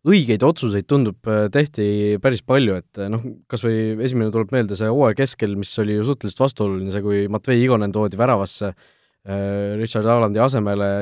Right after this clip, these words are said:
Igonen ju, noh, tegelikult me nägime kogu aeg, kuidas ta arenes ja arenes edasi, ta oli lõpuks, oli ikkagi väga kindel väravvaht ja,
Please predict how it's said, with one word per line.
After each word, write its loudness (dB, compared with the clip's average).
Igonen -2
ju, -4
noh, -20
tegelikult -4
me -4
nägime 0
kogu 2
aeg, 0
kuidas -8
ta -2
arenes 2
ja 2
arenes 0
edasi, 0
ta -6
oli -6
lõpuks, -10
oli -4
ikkagi -4
väga 4
kindel 0
väravvaht -2
ja, -2